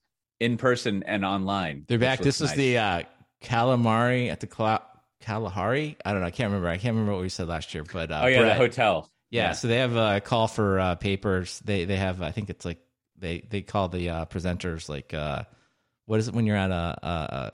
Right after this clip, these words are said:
Speaker 2: a camp counselor? So there you go. So they're gonna do it.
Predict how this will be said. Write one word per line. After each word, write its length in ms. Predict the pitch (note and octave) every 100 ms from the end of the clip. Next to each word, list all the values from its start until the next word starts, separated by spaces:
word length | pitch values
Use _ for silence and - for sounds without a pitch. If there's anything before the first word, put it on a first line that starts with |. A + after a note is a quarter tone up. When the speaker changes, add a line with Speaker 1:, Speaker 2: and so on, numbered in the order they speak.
| -
Speaker 2:
a 80 | F2+
camp 260 | A#2+ G#2+
counselor? 420 | G#2 G2+ - C3+ C3+
So 160 | - A2+
there 100 | A2
you 100 | G#2
go. 100 | D2+
So 160 | - A2
they're 140 | B2
gonna 160 | C3 A#2
do 180 | A2+
it. 220 | G#2+ F#2+